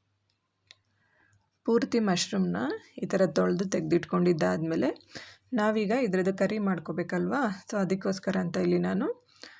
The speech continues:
ಆ, ಮಡ್ಕೆದು ಪಾಟ್ ಬರುತ್ತೆ ನೋಡಿ, ಅದನ್ನ ತೊಗೊಂಡಿದ್ದೀನಿ. ಈಗ ಈ ಪಾಟ್ ಚೆನ್ನಾಗಿ ಬಿಸಿ ಆಗ್ಬೇಕು. ಆವಾಗ ಇಲ್ಲಿ ನಾನು ಒಂದು ಮೂರು ಟೇಬಲ್ ಸ್ಪೂನಷ್ಟು ಎಣ್ಣೆನ ಹಾಕ್ಕೊಂಡು, ಎಣ್ಣೆ ಕೂಡ ಸ್ವಲ್ಪ ಬಿಸಿ ಆಗಿದ್ದಾದ್ಮೇಲೆ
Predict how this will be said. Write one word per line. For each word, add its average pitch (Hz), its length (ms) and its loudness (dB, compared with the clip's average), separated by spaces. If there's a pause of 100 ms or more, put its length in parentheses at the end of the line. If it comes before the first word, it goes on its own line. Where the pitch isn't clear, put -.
(200)
ಆ, 202 280 2
ಮಡ್ಕೆದು 196 640 2
ಪಾಟ್ 190 340 0
ಬರುತ್ತೆ 180 420 0
ನೋಡಿ, 180 520 -2
ಅದನ್ನ 185 320 0
ತೊಗೊಂಡಿದ್ದೀನಿ. 170 680 -2 (760)
ಈಗ 202 240 0 (220)
ಈ 208 100 0
ಪಾಟ್ 196 360 2
ಚೆನ್ನಾಗಿ 180 440 2
ಬಿಸಿ 180 360 0
ಆಗ್ಬೇಕು. 170 640 -2 (400)
ಆವಾಗ 196 240 2
ಇಲ್ಲಿ 190 260 4
ನಾನು 190 240 2
ಒಂದು 220 180 0
ಮೂರು 196 240 0
ಟೇಬಲ್ 190 260 0
ಸ್ಪೂನಷ್ಟು 190 460 -2
ಎಣ್ಣೆನ 190 380 2
ಹಾಕ್ಕೊಂಡು, 190 800 -2 (360)
ಎಣ್ಣೆ 214 240 4
ಕೂಡ 233 180 0
ಸ್ವಲ್ಪ 208 300 0
ಬಿಸಿ 190 360 -2
ಆಗಿದ್ದಾದ್ಮೇಲೆ 180 920 0